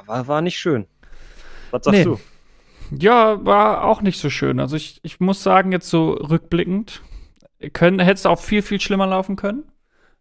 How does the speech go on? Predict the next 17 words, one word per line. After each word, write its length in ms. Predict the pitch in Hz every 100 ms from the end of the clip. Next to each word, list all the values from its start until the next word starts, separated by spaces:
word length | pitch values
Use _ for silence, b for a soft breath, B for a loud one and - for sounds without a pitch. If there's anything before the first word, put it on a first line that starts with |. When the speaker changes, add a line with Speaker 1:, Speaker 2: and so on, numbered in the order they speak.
| _
Speaker 2:
Ähm, 480 | - 160 165 170 170 _ _ _ _ _ _ - - - - -
Speaker 1:
Schlimmer 340 | - 120 127 151
geht 180 | 131 -
immer, 80 |
Speaker 2:
aber 180 | 165 156
Speaker 1:
sagt 200 | 156 -
man 120 | 92
ja. 80 | 85
Speaker 2:
sch-, 340 | 127 - - -
schlimmer 400 | - 160 170 156
geht 160 | 147
immer, 240 | 143 139 123
das 160 | 127
stimmt. 320 | - 147 131 B B B B
Aber 540 | - 147 147 151 156 -
insgesamt, 920 | 170 - - 160 165 170 175 170 - -
ähm, 520 | - 143 143 143 151